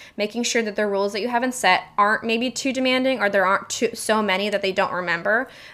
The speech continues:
Um, I think there's that whole rule, that, that whole thing where you should have no more than five so the kids know and can <laughs> remember them. Um,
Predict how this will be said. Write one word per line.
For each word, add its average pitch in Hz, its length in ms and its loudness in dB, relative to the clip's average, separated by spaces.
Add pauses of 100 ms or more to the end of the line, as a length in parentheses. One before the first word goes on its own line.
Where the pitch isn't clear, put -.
Um, 202 220 4
I 208 80 2
think 226 240 -2
there's 226 160 2
that 202 140 0
whole 208 340 4
rule, 196 260 -2
that, 190 340 0
that 208 200 2
whole 208 180 2
thing 202 240 -4
where 196 80 -2
you 190 140 -4
should 202 240 -4
have 190 240 4
no 190 100 0
more 185 240 0
than 196 160 -2
five 190 580 2
so - 160 -10
the 202 120 -6
kids 196 340 -6
know 185 460 -2 (180)
and 190 140 -8
can 180 140 -6
<laughs> 185 60 -2
remember 220 300 0
them. 247 300 -2 (460)
Um, 202 440 6